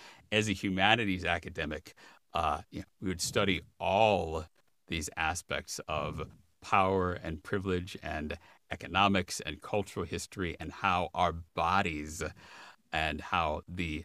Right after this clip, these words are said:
marginalization of our bodies informed and, and connect with power and privilege and opportunity.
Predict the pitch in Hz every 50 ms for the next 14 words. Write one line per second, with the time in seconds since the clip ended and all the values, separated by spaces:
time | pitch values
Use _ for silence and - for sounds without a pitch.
0 | _ - 101 95 95 95 92 - 95 82 78 85 95 123 139 135 - - - 82
1 | 82 80 80 85 - 78 78 78 80 78 76 78 - - - - - - _ -
2 | 107 98 92 - - - 135 120 117 107 87 82 73 76 78 80 - - 87 85
3 | 78 - 85 80 80 85 - _ - - 98 85 87 87 85 - - - - -
4 | 139 - - - - - 78 78 78 78 80 82 80 - - 82 - - - -
5 | - - - 80 85 - - 73 76 82 - - - - - 110 98 90 85 87
6 | 85 80